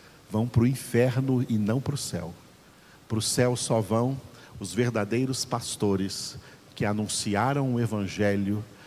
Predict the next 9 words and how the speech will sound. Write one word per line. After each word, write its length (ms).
que 100
alimentaram 960
o 40
rebanho 600
de 160
Deus 640
com 180
a 120
justa 840